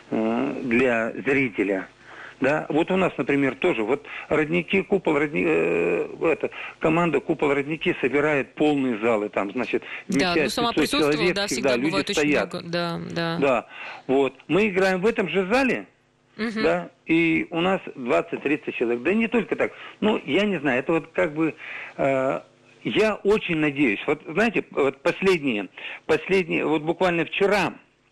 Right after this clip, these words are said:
Speaker 1: буквально вчера, э, президент Всероссийской Федерации лиц спода, он одобрил проведение первенства России по баскетболу на колясках осенью двадцать первого года в Ижевске.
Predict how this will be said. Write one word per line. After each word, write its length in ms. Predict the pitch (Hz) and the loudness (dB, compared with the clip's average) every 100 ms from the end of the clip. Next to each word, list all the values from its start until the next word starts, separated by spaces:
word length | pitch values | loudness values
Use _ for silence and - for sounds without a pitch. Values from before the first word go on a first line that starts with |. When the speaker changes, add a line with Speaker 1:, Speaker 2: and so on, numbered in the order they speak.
| _ _ _ - - - - - | _ _ _ -20 -20 -20 -20 -4
Speaker 1:
буквально 440 | 147 147 185 180 170 | -2 2 2 2 -2
вчера, 460 | - 190 214 233 196 _ - - - | 0 2 2 0 -4 _ -16 -16 -4
э, 600 | 151 143 139 139 135 127 - - - _ _ - - 175 147 | 0 2 2 2 0 -2 -4 -12 -20 _ _ -20 -6 -6 0
президент 520 | 175 156 175 208 170 | 0 2 2 2 0
Всероссийской 640 | - 165 160 - 190 - 160 | 0 0 0 -2 -6 -2 -2
Федерации 580 | 170 165 170 165 170 156 | 2 2 2 2 0 0
лиц 240 | 165 151 - - | 0 -4 -6 -12
спода, 480 | - 214 180 101 92 - - - - | 0 2 2 -2 -4 -16 -18 -16 0
он 240 | 151 160 - | 2 2 0
одобрил 600 | 135 131 214 170 120 113 | 0 4 2 2 -2 -2
проведение 640 | 131 139 147 170 165 147 | 0 0 0 0 2 0
первенства 540 | - 165 151 - 147 | 2 0 0 -2 0
России 380 | 143 - 160 143 | 0 0 0 0
по 140 | 143 | 2
баскетболу 500 | 135 - 147 135 143 135 | -2 -2 -2 2 2 2
на 120 | 139 | 0
колясках 540 | 175 208 240 117 - - - - | 0 -2 0 -4 -4 -12 -12 0
осенью 560 | 165 - 135 123 107 113 | 0 2 0 0 0 0
двадцать 400 | 135 139 139 - | 2 0 -2 0
первого 340 | 151 139 135 | 2 2 0
года 300 | 147 226 170 | 0 0 0
в 40 | |
Ижевске. 680 | 127 151 135 110 - 92 92 | -2 0 2 0 -2 -6 -6